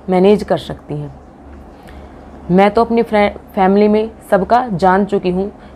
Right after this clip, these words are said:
कि मेरी family को कब क्या चाहिए होता है, तो मैं उसी हिसाब से अपने routine को manage करती हूँ। दोस्तों, अगर आपको ये वीडियो ज़रा भी helpful लगे तो please comment ज़रूर करें।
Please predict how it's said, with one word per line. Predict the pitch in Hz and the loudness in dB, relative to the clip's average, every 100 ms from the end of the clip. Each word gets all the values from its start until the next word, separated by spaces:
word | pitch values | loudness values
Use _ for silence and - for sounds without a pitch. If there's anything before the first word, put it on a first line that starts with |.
| - | -2
कि | |
मेरी | 190 190 220 | 2 4 4
family | 254 214 175 165 165 | 0 -4 -4 -4 -4
को | 190 | -2
कब | 208 254 - - | -2 -2 -4 -6
क्या | - 233 | 0 2
चाहिए | 226 185 165 | 2 -2 0
होता | 156 143 - | -2 -4 -10
है, | 156 143 - - - - | -14 -16 -20 -20 -16 -4
तो | 180 | -2
मैं | 180 | -2
उसी | 156 160 285 | -2 0 2
हिसाब | 254 - 170 | 2 0 -4
से | 165 175 | -2 -4
अपने | 165 180 262 339 - | -2 -4 -4 -6 -10
routine | 165 165 190 190 | -8 -2 0 0
को | 202 339 466 - | 0 -2 -4 -6
manage | 185 180 175 160 | -2 0 0 -2
करती | 151 139 147 | -6 -8 -12
हूँ। | 147 139 - - - - - - - - - - - 71 - - 69 67 57 - - - - - - - - - - - | -12 -14 -18 -20 -20 -20 -20 -20 -20 -20 -20 -20 -18 -20 -20 -20 -20 -20 -20 -20 -20 -20 -20 -20 -20 -20 -20 -20 -12 0
दोस्तों, | 185 185 - 233 254 - - | 2 2 -2 -4 -6 -14 -6
अगर | 180 190 - | -2 0 2
आपको | 190 190 - 226 | 0 0 -2 0
ये | 214 | 2
वीडियो | 190 185 185 202 196 | 2 2 0 -2 -6
ज़रा | 151 175 175 | -4 -2 0
भी | 170 185 | 0 0
helpful | 180 175 180 - 226 | 0 -2 -2 -2 0
लगे | 208 196 214 - - - - | 2 0 -6 -12 -20 -14 -8
तो | |
please | 175 185 202 185 | -4 0 0 0
comment | 185 190 220 175 - - | -2 -2 -4 -6 -14 -8
ज़रूर | 160 175 165 147 | -2 0 0 -2
करें। | 151 143 | -8 -10